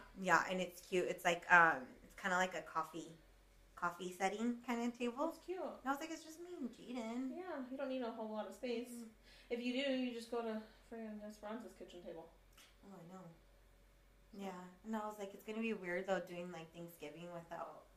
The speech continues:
Speaker 1: everybody there, too. 'Cause I'm
Speaker 2: It's gonna
Speaker 1: so
Speaker 2: be
Speaker 1: used to just, well, I'm still gonna, like, make dinner. I've always done that.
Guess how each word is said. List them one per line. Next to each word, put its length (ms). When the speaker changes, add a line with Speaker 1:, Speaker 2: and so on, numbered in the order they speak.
Speaker 1:
everybody 500
there, 300
too. 380
'Cause 120
I'm 80
Speaker 2:
It's 100
gonna 120
Speaker 1:
so 120
Speaker 2:
be 80
Speaker 1:
used 340
to 380
just, 240
well, 140
I'm 180
still 200
gonna, 260
like, 200
make 360
dinner. 240
I've 160
always 200
done 160
that. 180